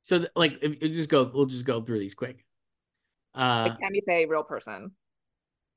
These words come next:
Speaker 1: Tammy Faye, real person.
Speaker 2: Ma Rainey, real people.
Speaker 1: Real people.
Speaker 2: Bombshell, real people. Vice, real people. Darkest Hour, real people. Suicide,
Speaker 1: And
Speaker 2: Suicide
Speaker 1: Vice and
Speaker 2: Squad,
Speaker 1: Darkest
Speaker 2: not real people.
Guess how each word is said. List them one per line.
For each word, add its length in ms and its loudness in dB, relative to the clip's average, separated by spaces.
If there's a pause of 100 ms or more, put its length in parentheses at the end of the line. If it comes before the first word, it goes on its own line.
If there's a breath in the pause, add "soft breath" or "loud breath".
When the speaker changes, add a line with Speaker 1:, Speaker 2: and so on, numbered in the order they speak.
(120)
Speaker 1:
Tammy 240 6
Faye, 120 6
real 220 4
person. 480 0
Speaker 2:
Ma 160 6
Rainey, 400 0
real 180 0
people. 520 -6 (340)
Speaker 1:
Real 220 2
people. 580 -6 (680)
Speaker 2:
Bombshell, 420 2
real 200 0
people. 520 -10
Vice, 360 -2
real 180 -6
people. 460 -6
Darkest 300 -4
Hour, 280 -4
real 140 -4
people. 440 -10
Suicide, 260 0
Speaker 1:
And 200 0 (500)
Speaker 2:
Suicide 140 -2
Speaker 1:
Vice 240 8
and 80 6
Speaker 2:
Squad, 120 8
Speaker 1:
Darkest 240 4
Speaker 2:
not 60 -12
real 140 -4
people. 420 -4